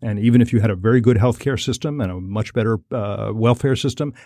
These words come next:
they wouldn't care. They want power. Now, they may have some more difficulty recruiting, possibly, but you can't say that Muslims were excluded from the political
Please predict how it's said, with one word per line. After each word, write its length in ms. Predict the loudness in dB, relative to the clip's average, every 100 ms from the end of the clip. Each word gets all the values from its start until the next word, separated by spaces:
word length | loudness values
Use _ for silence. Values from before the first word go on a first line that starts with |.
| _
they 300 | -16 -2 2
wouldn't 260 | 4 2 0
care. 320 | -2 0 0
They 280 | 0 -2 -2
want 320 | 0 -2 -2
power. 280 | 0 2 0
Now, 140 | -4
they 140 | -2 2
may 120 | 4
have 260 | 4 2 0 _
some 460 | -12 -6 2 4
more 260 | 6 4 4
difficulty 680 | 4 2 0 0 -2 0 2
recruiting, 720 | 2 0 -6 -4 0 2 0 -4 _ _ -18
possibly, 680 | -8 -2 0 0 4 2 0 -12 -8
but 100 | -8
you 80 | -2
can't 220 | -2 0
say 160 | 2
that 120 | 2 2
Muslims 400 | 0 -2 -4 -4
were 140 | -6
excluded 760 | -6 -10 -8 0 4 2 0 -16 _ _ _
from 200 | -2 -2
the 80 | -4
political 640 | -2 -2 0 -2 -2 -4